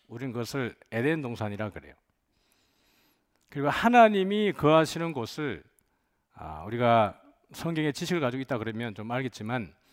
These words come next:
음, 지성소라 그럽니다. 거룩한 곳 중에 제일 거룩한 곳, 그걸 지성소라 그래요. 우리는 지성소 그러면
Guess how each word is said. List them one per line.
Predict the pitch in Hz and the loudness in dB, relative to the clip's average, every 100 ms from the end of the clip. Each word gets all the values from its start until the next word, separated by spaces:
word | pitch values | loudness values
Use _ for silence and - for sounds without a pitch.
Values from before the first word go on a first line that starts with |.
| _ _ _ - | _ _ _ -18
음, | 104 92 | -14 -14
지성소라 | - 170 165 208 - 135 135 | -6 -4 -2 -4 -2 -2 -2
그럽니다. | 95 73 - - _ _ - | -4 -14 -20 -20 _ _ -8
거룩한 | 135 147 160 139 135 | -2 0 0 -2 -2
곳 | 127 | -6
중에 | - 117 110 123 131 117 | -10 -6 -4 -4 -6 -16
제일 | - 90 92 147 185 | -12 -8 -4 -2 -2
거룩한 | 117 117 107 92 80 | -4 -4 -8 -12 -12
곳, | - _ _ _ _ _ - | -20 _ _ _ _ _ -8
그걸 | 120 | -6
지성소라 | 120 147 147 160 127 110 | -4 -4 -4 -4 -4 -6
그래요. | - 67 - _ _ _ _ - - - - _ - _ | -6 -16 -20 _ _ _ _ -20 -20 -20 -20 _ -20 _
우리는 | 139 151 175 | -4 0 0
지성소 | - 202 220 208 208 | 0 2 2 2 0
그러면 | 151 143 156 156 143 104 | 0 0 0 0 -2 -6